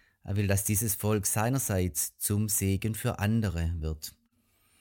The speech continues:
Dann heißt es, „Ich will segnen, die dich segnen.“ Das ist spannend. Gott hält also noch eine Form des Segens bereit, den er gar nicht Israel geben will, sondern all den anderen.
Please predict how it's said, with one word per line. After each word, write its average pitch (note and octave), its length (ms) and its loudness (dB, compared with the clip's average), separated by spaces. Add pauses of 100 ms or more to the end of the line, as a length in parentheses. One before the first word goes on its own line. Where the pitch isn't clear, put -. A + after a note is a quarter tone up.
(460)
Dann F#2 200 2
heißt G#2+ 360 2
es, - 400 -2
„Ich G#2 180 -4
will A2 160 2
segnen, A#2 720 2 (160)
die C#3+ 120 -6
dich F#3+ 240 -4
segnen.“ E2+ 720 -2 (800)
Das G#2+ 180 -4
ist E3 200 -4
spannend. E2+ 760 -2 (420)
Gott A2 200 -2
hält A#2+ 160 4
also A2+ 260 2
noch C3 200 2
eine G#2 240 2
Form A2 260 2
des G2+ 180 2
Segens C3+ 380 0
bereit, G2+ 720 0
den G2 140 2
er F#2 80 2
gar F#2+ 140 4
nicht F#2 180 0
Israel F#2 400 2
geben F#2 340 0
will, A#2+ 240 0
sondern A2+ 320 0
all A2 160 4
den G2 160 2
anderen. G#2 680 0